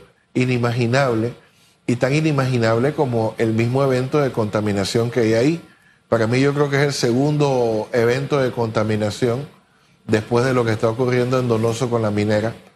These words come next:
más grande del país, y como tú lo dices, ha ocurrido delante de nuestros ojos y los ojos gubernamentales. Definitivamente que la Autoridad de Aseo Urbano y Domiciliario no es la estructura idónea para poder supervisar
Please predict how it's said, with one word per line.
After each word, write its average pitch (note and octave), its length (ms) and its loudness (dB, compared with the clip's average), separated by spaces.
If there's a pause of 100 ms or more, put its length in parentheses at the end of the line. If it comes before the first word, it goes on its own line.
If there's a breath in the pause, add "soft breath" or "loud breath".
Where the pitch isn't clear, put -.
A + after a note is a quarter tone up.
(300 loud breath)
más B2+ 220 0
grande B2+ 320 2
del A#2+ 220 2
país, B2 640 0
y C3+ 320 2
como A#2+ 360 -2
tú A#2+ 140 -2
lo A#2+ 140 2
dices, C3+ 360 -2 (340 loud breath)
ha A#2+ 120 2
ocurrido C#3 580 0
delante B2 380 0
de C3+ 100 2
nuestros A#2 420 -2
ojos B2+ 400 -2
y C3 120 2
los A#2 240 0
ojos C3+ 220 2
gubernamentales. A2+ 1120 -2 (440 soft breath)
Definitivamente D#3 1040 0
que C#3+ 120 0
la B2+ 80 2
Autoridad A#2+ 520 0
de C#3 40 0
Aseo C#3 260 -2
Urbano C#3 340 0
y C#3+ 40 0
Domiciliario A#2+ 880 0 (580 soft breath)
no C#3 340 0
es D3 120 0
la D3+ 140 0
estructura C3 580 -2
idónea C3 540 0
para B2 380 0
poder A2 380 0
supervisar A2+ 840 -2